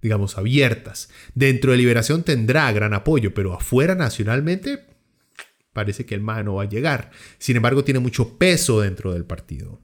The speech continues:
el MAE y el nombre. Entonces ya veremos cómo le va. O sea, nada más para recordar un par de grandes hits del por qué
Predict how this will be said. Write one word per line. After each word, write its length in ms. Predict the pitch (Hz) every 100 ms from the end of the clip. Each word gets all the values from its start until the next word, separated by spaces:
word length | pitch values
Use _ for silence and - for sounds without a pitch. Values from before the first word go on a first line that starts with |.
| -
el 200 | 113 107
MAE 340 | 113 117 127
y 100 | 113
el 160 | 92 110
nombre. 460 | 170 110 90 - - - - -
Entonces 340 | 110 104 113 110
ya 120 | 107
veremos 260 | 104 104 -
cómo 160 | 107
le 80 | 98
va. 400 | 185 131 - - _ _ _ _ _ -
O 300 | - _ -
sea, 460 | 151 113 113 - _ _ _
nada 180 | 156 190
más 160 | 226 226
para 160 | 226
recordar 380 | 202 147 143 180
un 80 | 190
par 160 | 202
de 80 | 196
grandes 420 | 180 185 175 -
hits 300 | 180 175 -
del 240 | 135 117 113
por 280 | 127 110 -
qué 440 | 143 147 165 -